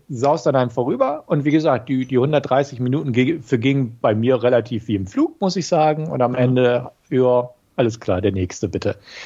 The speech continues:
Speaker 1: Und es ist halt nicht so ein, ja, es ist halt so, so Wegwerfunterhaltung irgendwo, was bei der Budgethöhe einfach schade ist, bei dem Talent, was da definitiv auch vorhanden war.
Speaker 2: Ja.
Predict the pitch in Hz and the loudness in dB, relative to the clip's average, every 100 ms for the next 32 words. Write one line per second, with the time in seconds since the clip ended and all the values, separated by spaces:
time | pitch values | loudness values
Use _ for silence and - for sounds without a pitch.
0 | - - 123 123 113 127 120 123 120 117 | -18 -2 2 2 2 0 0 2 0 -2
1 | 117 110 110 110 - _ _ _ _ _ | 2 2 2 -2 -8 _ _ _ _ _
2 | _ _ _ - 92 104 135 131 - 135 | _ _ _ -14 -4 0 0 -2 -2 2
3 | 135 139 - _ _ 254 135 117 117 107 | 2 0 -6 _ _ -4 -2 2 2 2
4 | 139 - 107 120 98 104 101 104 98 95 | 2 2 0 0 0 2 2 0 -2 -6
5 | 107 95 90 98 113 _ 117 120 - 120 | -6 -6 -4 -6 -8 _ -2 -2 -4 0
6 | 113 120 120 123 113 113 117 131 135 127 | 2 2 0 0 -2 -2 0 -2 0 0
7 | 135 135 117 117 117 95 - 147 143 143 | 2 0 0 -2 -2 -2 -2 0 2 0
8 | 135 117 110 113 113 107 139 147 - 123 | 0 -2 -2 -2 -2 0 -2 -4 -4 -4
9 | 117 123 110 123 120 123 120 120 123 107 | -2 -2 0 -2 0 -4 -4 -6 -4 -2
10 | 107 113 160 170 139 135 131 127 | 0 0 0 -2 0 2 2 0